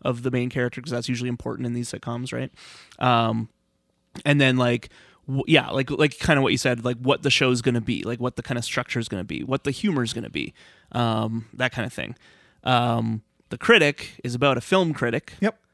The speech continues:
Speaker 1: who lives in New York City.
Speaker 2: Lives in New York City.
Speaker 1: His name's Jay Sherman.
Speaker 2: He's a Pulitzer Prize winning film critic.
Speaker 1: He is indeed.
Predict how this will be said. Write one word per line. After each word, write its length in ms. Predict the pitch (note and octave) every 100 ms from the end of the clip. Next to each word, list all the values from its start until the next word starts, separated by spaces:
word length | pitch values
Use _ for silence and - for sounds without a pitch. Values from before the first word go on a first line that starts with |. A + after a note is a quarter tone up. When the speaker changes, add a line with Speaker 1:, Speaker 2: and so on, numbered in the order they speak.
| _ _
Speaker 1:
who 80 |
lives 180 | B2+ C3
in 80 | B2
New 80 | C3
York 220 | B2+ B2+
City. 400 | - C3+ B2 F3 _
Speaker 2:
Lives 200 | C3+ B2+
in 100 | C3
New 80 | C3+
York 220 | D#3 E3
City. 180 | - C3+
Speaker 1:
His 140 | F2
name's 180 | B2 B2
Jay 300 | A#2 C3 C#3+
Sherman. 500 | B2+ - D3+ C3 C#3 -
Speaker 2:
He's 180 | D3 C3+
a 60 |
Pulitzer 380 | C3+ E3+ F3+ F#3+
Prize 340 | D#3 D#3+ D#3+ D3
winning 260 | D3+ D#3
film 280 | C#3+ C3+ B2
critic. 340 | - C#2 -
Speaker 1:
He 140 | - A#2+
is 160 | C3+
indeed. 380 | D3 C#3+ C#3+ D3+